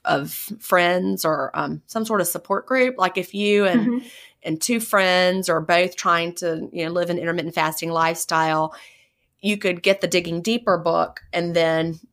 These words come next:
Speaker 1: like, say, "Okay, this week we're going to focus on chapter one." So everybody read chapter one, and then you do the Digging Deeper activities where you dig deeper into the content. And you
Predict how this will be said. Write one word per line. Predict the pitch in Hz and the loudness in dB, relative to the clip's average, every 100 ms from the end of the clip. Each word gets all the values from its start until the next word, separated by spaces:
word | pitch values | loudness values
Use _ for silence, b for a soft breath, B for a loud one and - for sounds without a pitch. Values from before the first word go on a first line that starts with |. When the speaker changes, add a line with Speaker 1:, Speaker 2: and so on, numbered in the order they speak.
| _ | _
Speaker 1:
like, | 160 165 | -2 0
say, | 170 156 | 2 2
"Okay, | 190 175 - | 2 0 -4
this | 147 220 - | -2 -2 0
week | 214 214 | -2 -2
we're | 180 | -4
going | 180 185 180 | 0 0 0
to | 185 | 0
focus | 165 165 170 | 0 0 -4
on | 165 160 | -4 -4
chapter | 175 156 - 165 | 0 0 0 -6
one." | 156 156 135 95 - | -4 -4 -6 -6 -4
So | 165 | -2
everybody | 151 175 170 156 | 0 0 0 0
read | 160 170 175 | -2 -2 -2
chapter | 180 - 170 | -4 -2 -4
one, | 165 160 160 160 | -2 0 0 0
and | 165 | -2
then | 160 165 160 B B B | -2 -4 -6 B B B
you | 175 175 | -4 0
do | 190 | 2
the | 170 | 2
Digging | 160 185 180 175 | 2 2 2 2
Deeper | 190 190 165 | 0 2 2
activities | 147 - 247 208 165 147 160 - - | 2 0 0 2 0 -2 -4 -8 -10
where | 175 175 | -6 -2
you | 160 | 0
dig | 175 170 | 0 0
deeper | 180 175 175 | -2 0 0
into | 175 | 0
the | 165 156 | -2 -4
content. | - 175 175 170 175 156 147 | 0 0 0 -2 -2 -4 -2
And | 170 180 | -2 0
you | 175 | -2